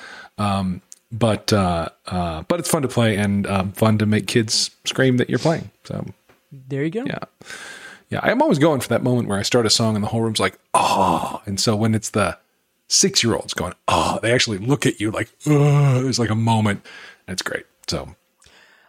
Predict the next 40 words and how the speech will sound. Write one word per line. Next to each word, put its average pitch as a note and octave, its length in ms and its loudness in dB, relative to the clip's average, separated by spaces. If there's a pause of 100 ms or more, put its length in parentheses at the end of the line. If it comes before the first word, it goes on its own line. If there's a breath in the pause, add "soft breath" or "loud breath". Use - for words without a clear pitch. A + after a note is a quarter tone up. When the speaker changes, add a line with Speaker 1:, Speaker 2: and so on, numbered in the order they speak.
(140)
Speaker 2:
I - 140 -4
had E4 240 0
one A3+ 160 4
of G3 80 2
those G3 420 2
on G#3+ 160 2
my C4+ 140 0
acoustic F#3+ 500 0
gig D#3 220 0
that E3+ 240 4
I F3+ 180 2
do A#3+ 260 -2
all A3 140 4
the G#3 100 2
time, F3+ 480 -2
but D3+ 160 -2
it, E3 100 -12
it F#3+ 100 -12
was D#3 120 -12
very G3 220 2
strange. F#3 560 -4
I, D#3+ 240 -2
um, C#3+ 380 -4 (600)
I F3 60 2
had G3 140 4
a, F#3+ 180 -2
like, E3+ 380 0 (340)
as G3 160 2
I A#3+ 120 4
got F#3 440 2 (320)
into G#3+ 380 0
the D#3+ 320 -4
chorus B3 480 0
of C#3 60 -4
a C#3 40 -4
song, C3+ 240 -4
like, B2 140 -14
the D3+ 80 -6
chorus G3+ 420 -2 (100)
finished, E3+ 540 -4